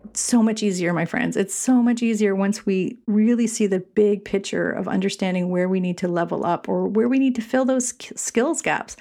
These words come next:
It's totally possible, totally doable for all of us to go to the next level of learning. So if that's something, you know, you want to,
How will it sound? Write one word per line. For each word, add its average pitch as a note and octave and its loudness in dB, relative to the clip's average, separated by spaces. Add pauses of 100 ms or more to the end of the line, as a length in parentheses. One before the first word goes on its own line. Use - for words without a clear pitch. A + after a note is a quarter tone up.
(300)
It's A3 0
totally A#3 0
possible, F3+ -2
totally G#3 0
doable E3+ 0
for - -6
all G3+ 2
of G3 0
us - -4 (120)
to G3+ -4
go F#3 0
to F#3 0
the F3+ 2
next F3+ -2
level D#3+ -4
of D#3+ -6
learning. E3 -4 (500)
So A#3+ 2
if A3 -2
that's B3 0
something, B3 2
you A3 2
know, G3+ 2
you G#3 2
want G3+ 0
to, G3 0